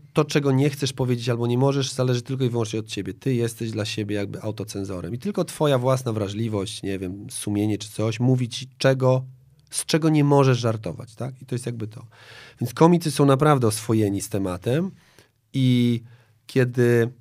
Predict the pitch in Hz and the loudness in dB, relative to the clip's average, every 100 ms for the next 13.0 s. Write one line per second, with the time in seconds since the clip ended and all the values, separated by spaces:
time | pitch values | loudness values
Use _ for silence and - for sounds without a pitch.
0 | _ - 143 135 165 139 117 110 110 - | _ -2 0 2 4 4 2 0 -8 -4
1 | 123 110 113 135 170 - - _ - 131 | -2 0 0 0 -2 -10 -20 _ -6 -2
2 | 123 120 127 123 120 127 120 113 110 107 | 0 2 4 4 2 0 2 2 2 -2
3 | - _ - 107 107 - - 151 143 156 | -16 _ -10 -6 -6 -6 0 2 4 4
4 | 180 175 _ _ _ - - - 127 139 | 2 -4 _ _ _ -14 -10 4 6 8
5 | 147 160 165 - _ - 147 143 127 127 | 6 4 0 -6 _ 0 0 2 0 2
6 | 131 127 - 147 151 123 127 139 131 127 | -2 0 0 -2 0 0 4 4 6 2
7 | 127 151 151 156 143 131 135 143 135 127 | 6 8 8 6 4 4 4 4 2 4
8 | 165 165 143 139 151 151 147 139 131 139 | 6 6 4 4 4 4 6 4 6 6
9 | 98 - 110 123 131 104 120 - - 147 | 4 0 2 2 -2 -6 -6 -6 0 2
10 | 143 135 143 156 - - 117 123 123 113 | 2 2 0 0 -6 -2 0 2 0 2
11 | 127 208 285 285 - - - - 135 180 | 8 8 6 0 -20 -20 -20 -10 -2 -2
12 | 170 190 165 156 - 101 82 - - 120 | 2 2 4 4 2 2 0 -8 -4 -4